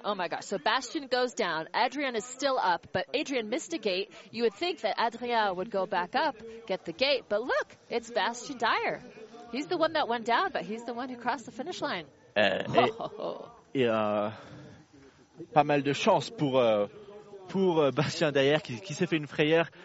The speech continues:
Speaker 2: Adrien Etievant, vous le voyez à l'image, s'est fait surprendre par, par cette chute. Eh oui, il prend la mauvaise porte et, et il continue jusqu'à vingt mètres plus bas et c'est, c'est trop tard à ce moment-là pour remonter.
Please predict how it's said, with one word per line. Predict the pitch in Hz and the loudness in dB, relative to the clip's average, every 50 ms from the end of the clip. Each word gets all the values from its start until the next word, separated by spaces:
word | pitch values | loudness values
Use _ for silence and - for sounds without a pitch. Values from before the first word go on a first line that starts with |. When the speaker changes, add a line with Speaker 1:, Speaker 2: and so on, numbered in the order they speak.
| - - | -4 0
Speaker 2:
Adrien | 127 131 123 127 139 139 139 | 0 0 2 2 0 0 0
Etievant, | 131 - 143 127 139 135 123 | -2 -4 -2 0 0 0 -2
vous | 110 120 165 190 180 | -4 -4 -4 -2 -2
le | 151 | 2
voyez | 147 147 147 147 | 4 4 6 6
à | 143 139 | 4 4
l'image, | 139 139 143 139 143 139 143 143 127 - - - - - - - | 4 2 0 2 2 2 2 2 0 -4 -8 -14 -20 -20 -20 -18
s'est | - - 117 | -12 -12 -6
fait | - 113 110 | -6 -6 -6
surprendre | - - - 180 156 - - - 170 175 190 175 | -4 -2 -2 -2 -2 -2 2 4 4 4 4 2
par, | - 160 135 117 110 - | 4 4 4 4 4 2
par | - 139 - | 0 -2 0
cette | - 170 - | 0 -2 -4
chute. | - - - 214 214 - - - - _ _ _ _ _ _ _ _ _ _ _ _ _ _ _ _ _ _ _ _ _ _ _ _ - | -2 -6 -8 -8 -8 -10 -14 -18 -18 _ _ _ _ _ _ _ _ _ _ _ _ _ _ _ _ _ _ _ _ _ _ _ _ -8
Eh | - 101 | -4 -4
oui, | 113 123 123 117 110 107 104 | -2 0 0 0 0 -2 -4
il | 104 | -6
prend | - 117 - 139 | -6 0 2 2
la | 135 135 | 2 2
mauvaise | 135 135 135 131 131 123 - | 2 2 2 2 0 0 0
porte | - 165 165 - - | 0 0 0 0 -2
et, | - 120 110 - - - - - - - _ | -2 -2 -2 -2 -6 -16 -20 -20 -20 -12 _
et | - 117 | -2 -2
il | 120 | -2
continue | - 139 135 123 127 139 147 | -2 -4 -10 -10 -10 -8 -8
jusqu'à | 143 127 - 123 104 | -8 -2 -2 0 0
vingt | 127 135 | 2 0
mètres | 139 139 135 - | 0 -2 -4 -4
plus | - 139 120 | -6 -4 0
bas | 135 143 143 | 2 4 4
et | 131 | 2
c'est, | - - 107 101 | 0 -4 -10 -14
c'est | - - 156 143 | -8 -6 -6 -4
trop | - 175 156 143 | -2 -2 -2 0
tard | - 165 143 131 | 2 4 4 4
à | 123 | 2
ce | 117 - 123 | 0 -2 -4
moment-là | 120 123 127 123 | 0 0 0 0
pour | - 123 113 104 101 | 0 -4 -6 -4 -4
remonter. | 117 113 113 110 - - 117 120 | -4 -6 -6 -6 -6 -6 -6 -6